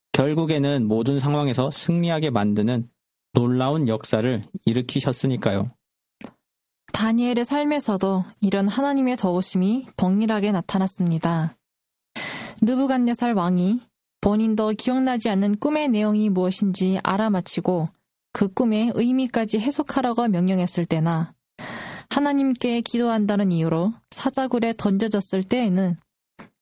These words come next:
Speaker 2: 사람의 도움으로는 아무것도 해결되지 못하는 그런 상황이었잖아요. 그런데 이럴 때 하나님께서 도우심으로 모든 상황에서 넉넉하게 승리하는 역사를 경험하게 하셨습니다.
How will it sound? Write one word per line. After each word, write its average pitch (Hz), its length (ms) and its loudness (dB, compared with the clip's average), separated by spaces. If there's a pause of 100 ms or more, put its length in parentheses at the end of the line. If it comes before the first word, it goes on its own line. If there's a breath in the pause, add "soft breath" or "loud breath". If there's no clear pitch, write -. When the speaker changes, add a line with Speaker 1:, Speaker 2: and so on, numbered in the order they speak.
Speaker 2:
사람의 302 420 -2
도움으로는 202 640 2 (260)
아무것도 226 600 0
해결되지 277 520 0
못하는 180 580 0 (100)
그런 196 240 0
상황이었잖아요. 185 1080 0 (1160 loud breath)
그런데 226 320 2
이럴 254 240 0
때 247 140 0
하나님께서 233 960 0 (180)
도우심으로 196 800 0 (420)
모든 196 380 0
상황에서 247 840 -2 (100)
넉넉하게 190 640 0
승리하는 226 720 0 (300)
역사를 190 460 0
경험하게 190 580 0
하셨습니다. 170 840 -2